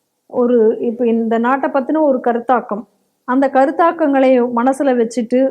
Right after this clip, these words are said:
அதை பத்தின ஒரு விஷயங்கள் வரும் பொழுது ஒரு பிரிவினைவாதத்திற்கோ இல்ல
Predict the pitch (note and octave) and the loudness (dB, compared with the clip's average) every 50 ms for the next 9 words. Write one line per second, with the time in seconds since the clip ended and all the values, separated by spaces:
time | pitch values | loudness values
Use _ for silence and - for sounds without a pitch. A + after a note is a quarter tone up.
0 | - _ _ _ - A#3+ A3+ A#3+ B3+ B3 C4 B3 C#4 C#4+ C#4+ C#4 C4 C4 B3+ A#3 | -4 _ _ _ -6 -4 -2 -2 0 -2 -2 -2 -2 0 0 2 2 2 2 2
1 | A3 A3 A3+ A3+ A3 A3+ C#4 C#4 C4+ B3 A3+ G#3 G3+ G3 G3+ G#3 G3+ F#3+ F#3+ F#3 | 2 2 0 0 -2 -2 -2 -2 0 0 0 0 0 -2 -2 -2 -2 -2 -2 0
2 | G3+ B3+ D#4+ F4+ - _ _ _ _ _ _ - B3+ B3 A#3+ A3+ A#3 B3+ B3 C4+ | 0 -2 -4 -4 -10 _ _ _ _ _ _ -4 -2 -2 -2 -2 -2 -4 -2 -2
3 | D4 D4 D4+ C#4 C4+ C4+ B3+ A#3+ A3 G#3 G#3 G#3 G#3 G3+ G3 F#3+ - F#3+ F#3 F#3+ | 0 0 2 2 2 2 0 0 -2 0 0 0 0 0 -2 -4 -2 -4 -6 -4
4 | - - F#3 F#3+ G#3 G3 - _ _ _ _ _ _ _ _ _ _ _ _ _ | -2 -2 0 0 0 -4 -6 _ _ _ _ _ _ _ _ _ _ _ _ _
5 | _ _ _ _ _ _ _ _ _ _ _ _ _ _ _ _ _ _ - C4 | _ _ _ _ _ _ _ _ _ _ _ _ _ _ _ _ _ _ -6 -2
6 | C4 C4+ D4 | 0 2 2